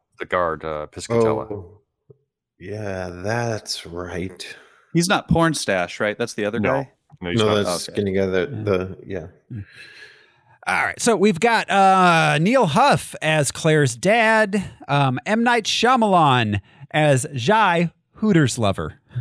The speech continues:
Speaker 4: <laughs> That's how he was credited. <laughs>
Speaker 2: The guy in the chair or the maintenance guy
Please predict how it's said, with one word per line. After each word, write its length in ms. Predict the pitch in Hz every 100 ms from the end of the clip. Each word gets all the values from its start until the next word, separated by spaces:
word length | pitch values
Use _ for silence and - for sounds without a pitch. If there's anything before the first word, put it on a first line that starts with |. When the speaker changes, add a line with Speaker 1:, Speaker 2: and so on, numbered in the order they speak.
| -
Speaker 4:
<laughs> 320 | - - -
That's 280 | - 185 -
how 160 | 190 170
he 120 | 175
was 120 | 165
credited. 580 | - 180 143 143 - 107 _
<laughs> 60 | - - - _ _ 117
Speaker 2:
The 80 | 113
guy 260 | 123 139
in 160 | 139 131
the 100 | 110
chair 640 | - 143 147 143 139 143 -
or 220 | 113 107
the 540 | 101 107 98 98 92 -
maintenance 560 | 87 113 123 135 139 131
guy 160 | 131